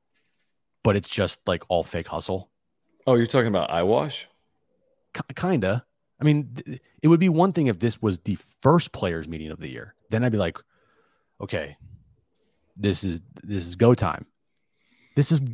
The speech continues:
Speaker 1: like, the fifth players' meeting they've had this season, and nothing's changed. So why do I expect this to be any different? <laughs> What, what, what's this, what is this gonna do?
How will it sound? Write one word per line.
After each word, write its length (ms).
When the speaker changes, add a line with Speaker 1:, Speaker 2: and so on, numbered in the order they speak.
Speaker 1:
like, 180
the 100
fifth 380
players' 320
meeting 160
they've 100
had 220
this 140
season, 360
and 180
nothing's 340
changed. 440
So 160
why 280
do 120
I 40
expect 340
this 140
to 100
be 140
any 140
different? 320
<laughs> 80
What, 680
what, 180
what's 200
this, 120
what 180
is 80
this 60
gonna 140
do? 220